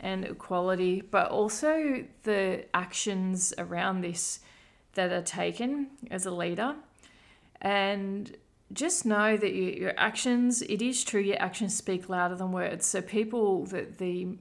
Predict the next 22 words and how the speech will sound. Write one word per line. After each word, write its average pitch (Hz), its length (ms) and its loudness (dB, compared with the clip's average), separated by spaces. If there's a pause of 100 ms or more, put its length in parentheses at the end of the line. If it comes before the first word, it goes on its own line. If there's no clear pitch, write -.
(200)
um, 170 320 -8
changes 220 460 0
you 190 100 -2
make, 175 320 0
the 190 80 -6
meetings 196 400 -2
that - 100 -6
you - 60 -10
set 175 280 -4
up, 175 180 -2
the 185 80 -10
conversations 180 720 -4
that 175 140 -6
you 170 100 -4
have, 170 320 -6 (580)
these 240 240 4
are 302 40 2
all 240 140 2
the 190 140 0
indicators 180 580 -2
that - 120 -8
people, 170 640 -4